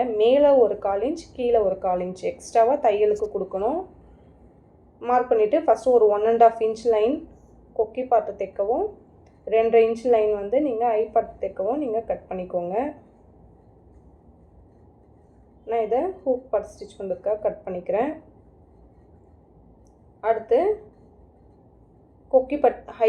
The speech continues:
பார்ட் தைக்கணும் இல்லைங்களா, கொக்கி பட்டிக்கு நம்ம கட் பண்ணியாச்சு. ஐ பார்ட்டுக்கு வந்து ஒரு ரெண்டு இல்ல ரெண்டரை இன்ச்,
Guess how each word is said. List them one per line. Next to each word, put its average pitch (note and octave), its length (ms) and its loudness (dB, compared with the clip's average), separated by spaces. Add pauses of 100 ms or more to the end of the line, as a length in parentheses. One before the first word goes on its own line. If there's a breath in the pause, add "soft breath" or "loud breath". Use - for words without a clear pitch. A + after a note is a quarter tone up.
(120)
பார்ட் A#3+ 240 2
தைக்கணும் G#3 360 -6
இல்லைங்களா, A3 400 -2
கொக்கி A3+ 240 -4
பட்டிக்கு A3+ 340 -8
நம்ம G#3 120 -8
கட் F3+ 220 -10
பண்ணியாச்சு. G3+ 380 -4 (140)
ஐ B3+ 80 2
பார்ட்டுக்கு C#4+ 340 -2
வந்து A3 160 4
ஒரு C4 120 8
ரெண்டு G#3+ 300 2
இல்ல A#3+ 180 0
ரெண்டரை F#3+ 360 -2
இன்ச், F#3 220 -8